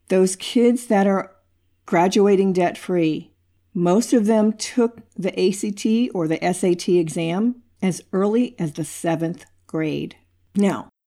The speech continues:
I know parents out there are thinking, and even high school counselors maybe, "Oh, that's putting too much pressure on a child that young."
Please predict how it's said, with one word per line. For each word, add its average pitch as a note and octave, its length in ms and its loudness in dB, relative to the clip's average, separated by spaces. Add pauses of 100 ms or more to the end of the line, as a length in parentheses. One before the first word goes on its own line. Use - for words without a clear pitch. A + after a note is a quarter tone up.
(140)
I F3 120 0
know G#3+ 180 4
parents G#3 400 -2
out F#3+ 180 0
there F#3+ 160 0
are F#3 60 0
thinking, F3+ 680 -4
and F3+ 100 2
even B3+ 200 6
high A#3+ 120 4
school A#3+ 220 0
counselors G3 420 -2
maybe, E3 320 0
"Oh, A#3 160 0
that's G#3 240 -6
putting A#3+ 240 -2
too A#3+ 160 -2
much A#3 300 -4
pressure B3 440 -4
on A3+ 120 0
a G#3+ 80 -2
child G3 340 -4
that F#3+ 160 -4
young." E3+ 400 -4